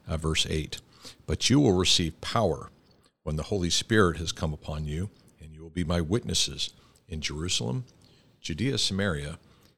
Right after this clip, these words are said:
and the ends of the earth." Just a couple of quick notes on our theme verse, recharge. "You will receive power." The Greek word there for power is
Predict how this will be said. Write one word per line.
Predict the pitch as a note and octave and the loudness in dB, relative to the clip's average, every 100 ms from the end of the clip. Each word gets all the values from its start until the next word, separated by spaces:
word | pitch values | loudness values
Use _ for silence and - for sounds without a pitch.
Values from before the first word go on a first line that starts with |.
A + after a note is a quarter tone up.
| _ - | _ -8
and | D#2+ D#2 | -6 -6
the | D2 D2+ | -6 -6
ends | D2 - | -4 -6
of | D2 | -6
the | D#2 C#2 | -8 -8
earth." | B1+ - | -10 -2
Just | F#3 - | 0 0
a | |
couple | F3 - - | 0 -2 -2
of | D#2 | -4
quick | - E2 - | -4 -8 -8
notes | D2+ C#2+ - - - - - | -10 -6 -6 -6 -12 -20 -8
on | D2+ D2+ | -6 -4
our | D2 | -4
theme | C#2+ - D#2+ D2 C#2+ - | -4 -2 -2 -2 -6 -8
verse, | D#2+ D2+ D2 - - - _ | -4 -2 0 -2 -4 -20 _
recharge. | D#2+ D#2+ - D#2+ D2 - - - _ _ _ _ _ _ - | -6 -4 -2 -2 -4 -8 -12 -14 _ _ _ _ _ _ 0
"You | C3 | 2
will | D#3 | 4
receive | A2 - C3 - | 4 4 2 0
power." | - G#2 D#2 C#2+ - - - | 2 4 4 -2 -14 -20 -20
The | D2+ | -16
Greek | - E2 - | -8 -10 -6
word | F2 E2 D#2 | -4 -4 -2
there | E2 E2+ | -2 -2
for | - | -4
power | D2+ - G2+ - A2 | -4 -4 -2 0 0
is | G#2+ | 0